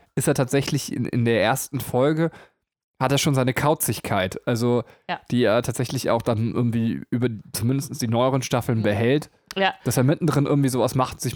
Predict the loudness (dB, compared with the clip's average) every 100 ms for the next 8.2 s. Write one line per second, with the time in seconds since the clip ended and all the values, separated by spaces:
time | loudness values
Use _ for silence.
0 | 0 0 2 0 2 4 4 4 2 2
1 | 0 0 -2 0 2 0 0 0 2 0
2 | 0 0 0 -2 -2 -4 -2 0 0 0
3 | -2 -2 -2 0 0 0 2 2 2 -2
4 | 0 0 0 2 2 2 0 -2 0 -2
5 | -2 -6 -8 -20 _ 0 0 2 0 2
6 | 0 0 0 -2 -2 -2 0 0 0 0
7 | 0 2 0 -2 -4 -2 0 0 0 0
8 | 0 -2